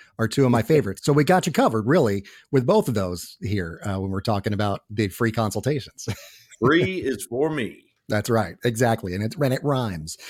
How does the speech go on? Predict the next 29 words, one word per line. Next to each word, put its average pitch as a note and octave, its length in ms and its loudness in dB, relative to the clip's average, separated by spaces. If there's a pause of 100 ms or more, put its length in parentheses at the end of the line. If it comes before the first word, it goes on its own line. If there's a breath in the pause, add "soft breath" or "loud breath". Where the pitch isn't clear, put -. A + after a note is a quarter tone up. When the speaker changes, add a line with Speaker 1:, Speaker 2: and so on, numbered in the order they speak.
(240 loud breath)
Speaker 1:
But C#3 120 2
money D#3+ 280 6
matters D3+ 400 4
with C#3 180 4
mike B2 320 2
dot A2+ 280 2
com A2 340 2
is G#2 180 -4
the G#2+ 80 -2
place G#2+ 280 0
to G2+ 100 -6
go. B2 260 2
Money E3 320 2
matters C#3+ 460 2
with - 280 -4
mike G#2+ 420 -2
dot A#2 280 -2
com, G2+ 420 -2 (440 loud breath)
or B2 140 4
give A#2 140 2
them A#2+ 80 2
a A#2+ 60 2
call, D3 220 0
seven C3+ 320 2
oh B2+ 140 2
four, B2+ 300 0
five A#2+ 360 -4
six - 320 -8
zero, G#2+ 520 -2